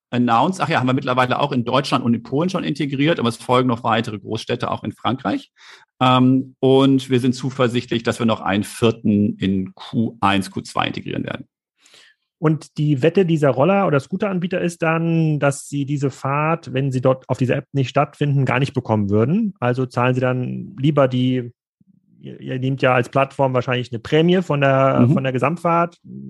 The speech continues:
Speaker 2: fünf Prozent, zehn Prozent, kannst du vielleicht ein bisschen was dazu sagen.
Speaker 1: Mhm.
Speaker 2: Äh, ähm, aber ten-, in der Tendenz versuchen die natürlich schon immer den Kunden in der Direktbuchung zu haben, dass du dann die Tier-App nutzt oder die Voi,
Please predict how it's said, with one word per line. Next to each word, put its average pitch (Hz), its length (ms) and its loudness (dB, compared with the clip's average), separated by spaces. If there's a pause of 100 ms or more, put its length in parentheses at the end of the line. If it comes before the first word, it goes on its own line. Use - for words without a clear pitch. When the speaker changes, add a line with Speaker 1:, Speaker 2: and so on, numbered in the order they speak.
(140)
Speaker 2:
fünf 151 180 -8
Prozent, 135 720 -2
zehn 151 200 -4
Prozent, 139 300 0
kannst 135 140 0
du - 40 -4
vielleicht 123 120 0
ein 135 40 -2
bisschen 123 180 -4
was 120 60 -2
dazu 123 200 -4
sagen. 139 380 -2 (480)
Speaker 1:
Mhm. 135 80 4
Speaker 2:
Äh, 131 500 4 (200)
ähm, 123 200 -4
aber 127 300 -2 (560)
ten-, 139 340 -4
in 139 140 -6
der 127 160 4
Tendenz 131 440 2
versuchen 151 360 2
die 143 60 2
natürlich 127 280 -2
schon 156 240 0
immer 147 220 0
den 135 100 -4
Kunden 147 640 -4 (140)
in 143 100 -2
der 139 100 4
Direktbuchung 120 600 -2
zu - 140 -12
haben, 98 240 -6
dass 110 120 0
du 120 80 0
dann 110 80 4
die 104 140 -2
Tier-App 147 400 0
nutzt 110 280 -4
oder 110 120 2
die 107 160 0
Voi, 113 240 4